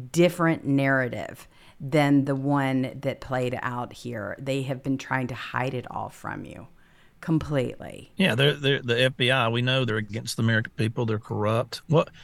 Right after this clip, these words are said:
Speaker 2: th-, th-, this is what happened in a nutshell. This, this crazy trans liberal woke, completely brainwashed by people like Joe Biden and the Democrat Party and the media, goes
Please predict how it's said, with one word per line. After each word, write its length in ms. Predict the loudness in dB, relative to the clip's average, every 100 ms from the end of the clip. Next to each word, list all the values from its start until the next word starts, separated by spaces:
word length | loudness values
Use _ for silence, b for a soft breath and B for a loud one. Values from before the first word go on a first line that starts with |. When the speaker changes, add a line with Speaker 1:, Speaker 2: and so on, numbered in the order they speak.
| B
Speaker 2:
th-, 160 | 2 2
th-, 180 | 2
this 200 | 4 4
is 120 | 4 6
what 160 | 8
happened 260 | 8 6 2
in 60 |
a 40 | 0
nutshell. 640 | -2 -2 -2 -2 -2 -6 -12 -20 -20 -20 -2
This, 200 | 0 0 4
this 200 | 4 4
crazy 640 | 0 6 8 8 6 2
trans 600 | 4 6 6 6 4 4
liberal 520 | 4 4 4 2 2
woke, 340 | 4 4 4 -2 -18 -20 -20 -16 -8
completely 500 | -4 0 0 0 0
brainwashed 720 | 2 4 4 2 0 -2 -2
by 100 | -2
people 260 | -2 -2
like 160 | 0 0
Joe 220 | 2 2
Biden 320 | 2 2 2
and 80 | 0
the 40 | -2
Democrat 520 | 0 0 0 -2 0
Party 300 | 2 4 2
and 100 | 0
the 40 |
media, 500 | 2 2 2 2 0 -4 -20 b b -20 -20 -16 -2 6
goes 420 | 8 8 6